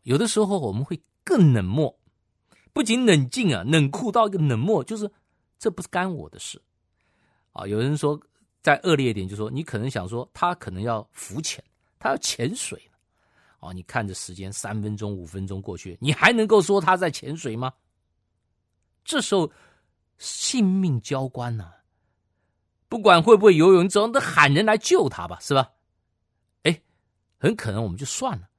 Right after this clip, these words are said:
眼睁睁的看着他就淹死了。这种情况我们一定说不可能，不可以这样子，我们不应该是这个样子。对，没错，在现实环境当中，我们不能眼睁睁看着人走到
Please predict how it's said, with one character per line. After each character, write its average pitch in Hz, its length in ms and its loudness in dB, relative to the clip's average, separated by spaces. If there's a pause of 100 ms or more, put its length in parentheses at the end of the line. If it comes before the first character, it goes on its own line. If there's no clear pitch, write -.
眼 190 260 12
睁 294 220 0
睁 330 80 -4
的 254 80 -2
看 214 240 -2
着 180 60 -4
他 196 180 -4
就 190 80 -8
淹 202 320 -4
死 - 280 -6
了。 - 200 -20 (1300)
这 320 180 4
种 156 180 4
情 139 220 -4
况 165 240 2
我 110 60 -2
们 127 100 -2
一 185 40 -4
定 175 120 -2
说 175 100 0
不 302 300 4
可 139 360 0
能， 143 280 2
不 302 200 2
可 - 260 -4
以 202 140 -2
这 123 120 -4
样 120 160 2
子， 90 160 -16 (200)
我 175 120 6
们 220 160 6
不 359 140 -2
应 294 160 -2
该 180 160 2
是 - 160 -6
这 107 80 -12
个 92 80 -10
样 76 160 -12
子。 - 100 -20 (680)
对， 175 220 -2
没 143 120 -2
错， - 240 -10 (320)
在 247 160 4
现 277 200 2
实 170 120 0
环 160 180 4
境 202 120 -2
当 185 120 4
中， 185 140 2
我 143 140 -2
们 131 140 -8
不 254 120 -6
能 160 200 0
眼 120 220 -4
睁 175 180 -2
睁 175 140 -2
看 180 260 0
着 110 120 -4
人 117 160 -2 (680)
走 117 280 -6
到 131 280 2